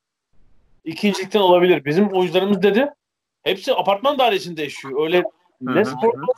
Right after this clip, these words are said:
Speaker 1: ne bir şey var. Mesela evin yakınında park falan da olmayabilir.
Speaker 2: Hı hı.
Speaker 1: İşte şey varmış tabii. Birçok oyuncu, birçok takım, kulüp oyuncusuna, e, malzemelerden hani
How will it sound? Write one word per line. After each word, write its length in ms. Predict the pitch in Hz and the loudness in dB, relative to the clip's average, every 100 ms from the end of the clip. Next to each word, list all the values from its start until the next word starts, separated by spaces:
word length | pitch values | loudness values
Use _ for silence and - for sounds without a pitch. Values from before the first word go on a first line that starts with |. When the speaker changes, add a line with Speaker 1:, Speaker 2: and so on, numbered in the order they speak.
| _ | _
Speaker 1:
ne 60 | 220 | -12
bir 160 | - - | -10 -8
şey 220 | 269 302 | 0 2
var. 200 | 262 - _ _ _ _ | 2 -2 _ _ _ _
Mesela 240 | - - 151 | -14 -8 -2
evin 360 | 180 202 202 - | 0 0 -2 -6
yakınında 520 | 170 175 202 202 196 | -4 0 2 0 0
park 300 | 196 202 - | 0 0 0
falan 240 | 208 233 | 0 2
da 60 | 240 | 2
olmayabilir. 640 | 202 175 160 156 247 302 _ _ _ - | 0 -2 -2 0 -2 -4 _ _ _ -12
Speaker 2:
Hı 80 | 107 | -12
hı. 60 | 101 | -12
Speaker 1:
İşte 180 | 170 175 | -8 -6
şey 220 | - 202 220 - | 0 2 0 -6
varmış 220 | 143 - | -12 -12
tabii. 240 | 131 117 | -12 -12
Birçok 320 | 156 - 196 | -8 -2 0
oyuncu, 460 | 180 170 175 185 185 185 - | 2 2 2 2 2 0 -12
birçok 280 | 175 214 202 | -6 -4 -2
takım, 320 | 190 208 233 | -2 0 -4
kulüp 360 | - 190 214 - _ _ _ _ - | -2 0 0 -4 _ _ _ _ -2
oyuncusuna, 800 | 156 165 170 - 190 185 185 - _ _ _ - | 2 2 0 -4 2 2 2 -2 _ _ _ 0
e, 400 | 151 147 147 147 | 2 4 4 2
malzemelerden 640 | 147 156 165 165 165 165 160 | 2 -2 -2 -2 0 0 -2
hani 200 | 151 | -8